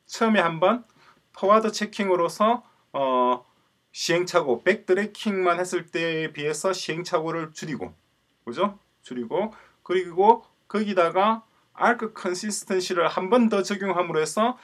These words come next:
시행착오를 더욱 줄일 수 있다는 것이 바로, 어, 이 백트래킹 with, 어, 포워드 체킹 and with 아크 컨시스턴시, 그러니까 and with라고 돼 있잖아요. 그런데 and라고 하는 것은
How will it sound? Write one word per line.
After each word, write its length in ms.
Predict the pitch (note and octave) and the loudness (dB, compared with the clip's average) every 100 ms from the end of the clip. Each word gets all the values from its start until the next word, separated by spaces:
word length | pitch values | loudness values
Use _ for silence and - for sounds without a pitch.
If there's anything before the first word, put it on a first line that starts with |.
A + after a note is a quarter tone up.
| - | -16
시행착오를 840 | - - F#3 A3 G#3+ G3 F#3 E3+ - | -10 2 2 4 0 0 0 0 2
더욱 300 | A3 B3+ - | 4 4 0
줄일 200 | F3+ D3 | -6 -8
수 120 | - | -8
있다는 400 | A#2+ - A2 A2 | -10 -4 -2 -2
것이 260 | G2 - F3+ | -8 -4 -4
바로, 400 | G#2+ A2 G#2+ - - _ - | -4 -6 -6 -8 -18 _ -14
어, 320 | G2 G2 F2+ | -12 -10 -10
이 240 | - G2+ G#2 | -10 -12 -8
백트래킹 800 | C#3 D3 - C3 C3 C#3 C#3 - | -8 -8 -8 -10 -10 -10 -10 -6
with, 360 | A#2 A#2+ G#2 D#3+ - - _ | -4 -2 -6 -10 -16 -20 _
어, 460 | F#2 F#2+ F2+ F#2 G#2 _ _ _ | -10 -8 -6 -8 -10 _ _ _
포워드 360 | - C3 A2+ | -2 -2 -2
체킹 480 | - - - G#2 E2 _ _ _ _ | -10 -14 -10 -10 -10 _ _ _ _
and 460 | D3 F3 F#3 F#3 F#3 | -2 2 2 0 2
with 600 | F3+ C#3 C#3 A2+ C3+ B3 _ _ _ - - _ _ _ - | 2 0 -4 -2 -4 -6 _ _ _ -20 -20 _ _ _ 0
아크 320 | B2+ C3 B2 | 2 2 -6
컨시스턴시, 760 | A2+ G#2+ G#2+ - F#2 E2 - - - | -8 -10 -12 -14 -14 -14 -16 -20 -16
그러니까 260 | A#2+ A2 - - | -14 -12 -10 -6
and 280 | E3+ F3 | -4 -2
with라고 460 | E3+ B2 A#2 A2 F#2+ | -2 -2 -4 -4 -6
돼 80 | F#2 | -8
있잖아요. 420 | E2+ F2+ G2+ D#3 D#3 _ _ _ - | -10 -8 -6 -6 -10 _ _ _ -20
그런데 280 | - G#2 - | -14 -12 -8
and라고 400 | E3 F3 F3 C3+ | -8 -2 0 0
하는 160 | B2 A#2 | 0 -4
것은 320 | G2 F#3 | -2 0